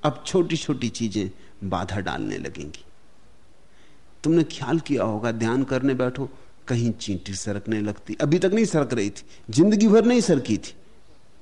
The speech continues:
कहीं खुजलाहट उठती, कहीं लगता है कि सिर में कोई चींटी चढ़ गई,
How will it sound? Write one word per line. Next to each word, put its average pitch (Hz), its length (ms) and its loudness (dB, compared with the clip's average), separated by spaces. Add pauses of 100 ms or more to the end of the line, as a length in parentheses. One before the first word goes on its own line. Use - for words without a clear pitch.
(1500)
कहीं 127 220 2
खुजलाहट 107 680 -6
उठती, - 460 -10 (1900)
कहीं 110 160 2
लगता 98 320 0
है 101 100 0
कि 95 140 -8
सिर 92 280 -4
में 101 160 0
कोई 104 160 -2
चींटी 104 360 -4
चढ़ 95 200 -4
गई, 107 280 -2